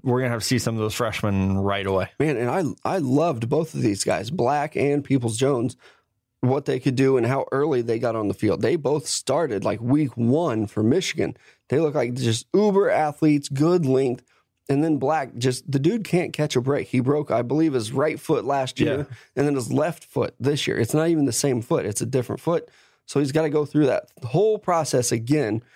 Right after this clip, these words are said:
Speaker 2: where he missed so many games last year. He got the medical red shirt, and now it's taken another step back. You feel bad for the guy.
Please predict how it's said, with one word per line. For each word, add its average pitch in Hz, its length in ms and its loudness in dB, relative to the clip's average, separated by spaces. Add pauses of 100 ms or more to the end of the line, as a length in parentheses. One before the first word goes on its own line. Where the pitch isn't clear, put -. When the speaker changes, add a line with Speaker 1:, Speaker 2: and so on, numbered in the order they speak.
(300)
Speaker 2:
where 147 140 2
he 139 120 2
missed 139 420 -2
so 147 260 0
many 170 180 0
games 147 320 -2
last 117 320 -2
year. 120 140 0
He 117 160 2
got 131 280 -2
the 151 80 2
medical 143 400 2
red 139 200 2
shirt, 117 320 -2 (340)
and 123 160 -2
now 123 240 -2
it's 113 200 -6 (160)
taken 120 280 -4
another 113 300 -2
step 107 300 -2
back. 101 240 -4
You 123 120 0
feel 190 200 2
bad 143 300 0
for 120 80 0
the 107 100 2
guy. 107 320 -2